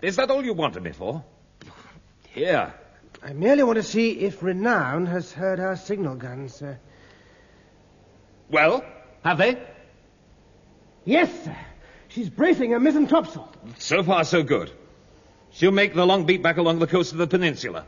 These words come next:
Speaker 1: What else?
Speaker 2: Out there, Mister Bush. Up the bay, beyond the battery.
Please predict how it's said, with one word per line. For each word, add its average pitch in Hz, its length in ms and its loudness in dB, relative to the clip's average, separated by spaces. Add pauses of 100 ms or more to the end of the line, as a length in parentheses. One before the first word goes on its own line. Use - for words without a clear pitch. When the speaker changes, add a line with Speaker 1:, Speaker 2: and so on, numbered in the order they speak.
(160)
Speaker 1:
What 151 160 -2
else? 98 420 -6 (920)
Speaker 2:
Out 214 240 0
there, 370 200 6
Mister 247 240 0
Bush. 180 280 -4 (840)
Up 220 160 -6
the 240 80 -2
bay, 165 380 0
beyond 175 220 -2
the 175 60 -2
battery. 147 380 -10